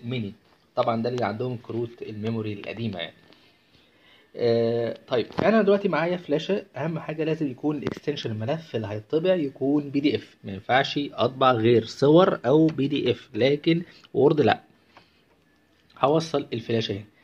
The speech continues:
المكنة ما بتديش اي انديكيشن ان هي حست بالفلاشة، لكن عشان اقدر اجيب الفلاشة بتاعتي بروح هنا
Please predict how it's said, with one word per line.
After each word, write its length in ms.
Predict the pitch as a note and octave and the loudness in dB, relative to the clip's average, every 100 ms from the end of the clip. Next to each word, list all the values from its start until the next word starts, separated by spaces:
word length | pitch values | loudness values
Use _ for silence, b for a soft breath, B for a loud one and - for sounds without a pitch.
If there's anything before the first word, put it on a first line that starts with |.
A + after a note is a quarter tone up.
| b b - | b b -10
المكنة 360 | B2+ G3+ A3+ | -2 2 4
ما 60 | A3 | 2
بتديش 400 | E3+ C#3+ F#3+ - | 0 -6 -6 -4
اي 160 | F3 D#3 | -4 -4
انديكيشن 460 | B2+ - E3 E3 | -6 -8 -6 -6
ان 60 | D3 | -6
هي 100 | D3 | -6
حست 320 | - D3+ C#3 | -6 -8 -8
بالفلاشة، 480 | A#2 A2+ G2 F2 - _ b - | -10 -6 -4 -4 -10 _ b -10
لكن 240 | F#2+ - | -8 -8
عشان 260 | G2 - B2+ | -8 -8 -6
اقدر 320 | C3+ - A2+ | -4 -2 -2
اجيب 260 | G#2+ C3 A#2 b b b - | -4 -8 -10 b b b -10
الفلاشة 440 | A2 A#2 B2 - | -6 -2 -2 -2
بتاعتي 380 | - D#3+ D#3+ G3 | -4 -6 -6 -8
بروح 420 | C#3+ A#2+ A2+ - | -4 0 0 -2
هنا 160 | B2 | -4